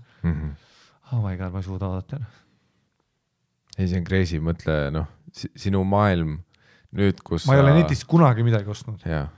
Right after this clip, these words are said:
Speaker 1: Kui sa lõpuks saad maksta asjade eest internetis.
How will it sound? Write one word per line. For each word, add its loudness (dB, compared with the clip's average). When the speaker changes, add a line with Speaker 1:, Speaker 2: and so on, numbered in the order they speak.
Speaker 1:
Kui -2
sa 2
lõpuks 0
saad 0
maksta 0
asjade -4
eest -10
internetis. -4